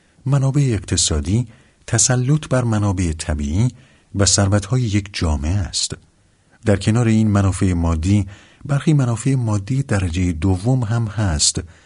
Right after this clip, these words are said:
که ممکن است انگیزه جنگ باشد. برای نمونه، در گذشته اگر یک طرف بر طرف دیگر پیروز می‌شد، زنان آنان را به اسارت و بردگی می‌گرفت.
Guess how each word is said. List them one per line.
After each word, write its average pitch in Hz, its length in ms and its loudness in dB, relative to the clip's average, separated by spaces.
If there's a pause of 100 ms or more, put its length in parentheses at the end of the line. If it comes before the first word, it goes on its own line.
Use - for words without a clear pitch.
(200)
که 156 120 4
ممکن 127 360 2
است 110 260 -2 (380)
انگیزه 82 560 0
جنگ 71 420 -2
باشد. - 440 -10 (720)
برای 113 320 4
نمونه، 104 420 2 (380)
در 95 160 2
گذشته 98 680 2
اگر 104 300 2
یک 95 200 0
طرف 95 280 0
بر 90 180 0
طرف 85 340 -2
دیگر 82 360 0
پیروز 90 440 -2
می‌شد، 135 340 0 (340)
زنان 107 440 0
آنان 110 360 0
را 92 100 0
به 80 240 0
اسارت 82 600 0 (320)
و 92 100 -2
بردگی 82 560 -2
می‌گرفت. - 640 -8